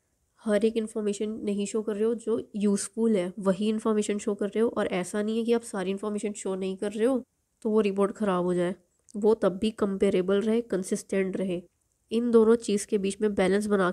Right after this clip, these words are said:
के रखने का मेन पर्पस होता है, मेन एम यही होता है हमारे एसए सात सौ का। So let's read once। The requirement of these essay are aimed at addressing an appropriate balance between the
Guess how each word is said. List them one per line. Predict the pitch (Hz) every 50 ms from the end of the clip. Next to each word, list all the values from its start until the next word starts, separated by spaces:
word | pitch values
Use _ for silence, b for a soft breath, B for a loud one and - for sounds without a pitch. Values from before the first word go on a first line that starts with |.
| 180
के | - 190
रखने | 190 185 - 202 190 190 190
का | 214 220
मेन | 233 233 214 190 196 196 220 233 247
पर्पस | - 214 190 185 196 - 202 202 -
होता | 185 180 - 190
है, | 185 185
मेन | 185 185 190 208 220 214 -
एम | - 202 196 214 220
यही | 208 202 196 190
होता | 185 180 175 - - 185
है | 185 196
हमारे | 208 185 185 185 185 202
एसए | - - 196 - - 190
सात | 190 - 175 175 - -
सौ | - 180
का। | 175 - - - - _ _ _ _ _ _ _ _ _ _ _ _ -
So | - - 202 196
let's | 208 208 208 - -
read | 208 190 196 202 196 214 226
once। | 240 254 262 - - _ _ _ _ _
The | 220 214 208
requirement | 220 214 - 220 208 202 208 220 247 262 285
of | 285 254 214
these | 196 226 240 240 - 208
essay | 202 196 202 208 196
are | 202 202 196 - - - 208
aimed | 214 233 233 226 185 -
at | 190 180 175 - - - - 196
addressing | 185 175 226 202 196 196 196 220 214 _ _ _ _ _ _ _ -
an | 220 208 208 202
appropriate | - - 208 190 196 220 208 220 240 233 233
balance | 233 202 196 208 208 214 196
between | 196 190 202 202 196 208
the | 208